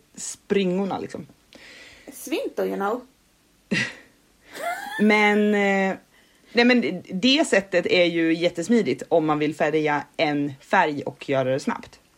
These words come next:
Speaker 2: Ja. För att mitt
Speaker 1: Jag
Speaker 2: garn blev ju jättefint.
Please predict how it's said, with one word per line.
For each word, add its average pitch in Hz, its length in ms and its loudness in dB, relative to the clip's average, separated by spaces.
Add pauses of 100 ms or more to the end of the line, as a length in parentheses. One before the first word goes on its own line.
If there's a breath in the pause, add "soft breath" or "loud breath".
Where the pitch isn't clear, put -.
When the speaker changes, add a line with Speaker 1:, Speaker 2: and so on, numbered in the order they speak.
(460)
Speaker 2:
Ja. 247 220 0 (760)
För 285 120 4
att 254 120 2
mitt 196 100 2
Speaker 1:
Jag 226 200 6
Speaker 2:
garn 226 140 4
blev 233 180 -2
ju 233 80 -4
jättefint. 262 800 -4